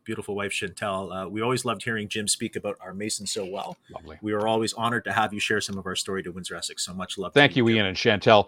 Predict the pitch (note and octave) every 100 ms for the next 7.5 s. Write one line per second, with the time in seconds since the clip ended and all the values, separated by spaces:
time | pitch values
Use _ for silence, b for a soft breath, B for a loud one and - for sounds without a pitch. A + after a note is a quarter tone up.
0 | B B - C3+ C3+ - D#3 C3+ A#2+ A#2
1 | A#2+ D3+ D3 B2+ G#2+ A2+ - C3+ B2 A#2
2 | F#2+ F#2 G#2 B2 B2+ - B2 G#2 - C3
3 | G#2+ G2 G2+ G2 G2+ A2+ F#2 F#2 F#2+ F#2+
4 | F2+ F2 E2 - G#2+ F2+ F2 - b b
5 | b - - C#3 C3 G#2+ G2 G2+ F2 F#2+
6 | D#2+ C#2+ D2 G2 F#2 F2 - b b b
7 | - F2+ F2 F2